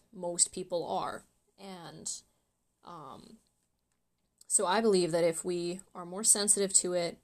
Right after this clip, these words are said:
we try to help them out, you know, we focus on dealing with traumas rather than on what's right and what's wrong, I believe that there can be a lot of people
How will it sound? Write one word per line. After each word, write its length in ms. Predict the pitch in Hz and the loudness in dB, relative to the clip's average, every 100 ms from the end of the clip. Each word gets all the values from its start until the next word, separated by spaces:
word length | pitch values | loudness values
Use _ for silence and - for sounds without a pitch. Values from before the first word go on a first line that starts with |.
| _ _ | _ _
we 100 | - | -20
try 240 | - 180 196 | -14 -8 -6
to 60 | |
help 280 | 214 190 185 | -4 -4 -4
them 120 | 180 | -8
out, 320 | 160 160 165 - _ _ | -6 -6 -6 -10 _ _
you 80 | 165 | -20
know, 100 | 160 | -16
we 140 | 165 | -16
focus 440 | - 190 190 190 - | -6 -4 4 6 6
on 420 | 180 170 170 180 _ _ _ _ | 4 -4 -6 -10 _ _ _ _
dealing 320 | 196 208 196 | -4 0 0
with 180 | 180 - | 0 -2
traumas 720 | - 185 175 175 175 170 - - _ _ _ _ | -2 -2 -2 -4 2 6 6 4 _ _ _ _
rather 340 | - 180 196 202 | -6 -2 2 2
than 480 | 190 185 190 190 190 170 | 2 2 -2 -4 -8 -14
on 200 | 165 165 | -12 -10
what's 260 | 165 - | -4 -2
right 200 | 165 180 | 0 -2
and 100 | 220 | -2
what's 240 | 196 220 180 | 2 2 2
wrong, 400 | 160 160 180 190 _ - | -2 -4 -8 -12 _ -10
I 120 | 185 | -6
believe 300 | 196 202 180 | -2 0 0
that 120 | 175 175 | -2 -4
there 100 | 175 | -6
can 160 | 202 | -6
be 80 | 175 | -4
a 60 | 160 | -6
lot 280 | 156 170 | -4 -6
of 80 | 190 | -6
people 460 | 190 165 165 165 | -8 -10 -8 -8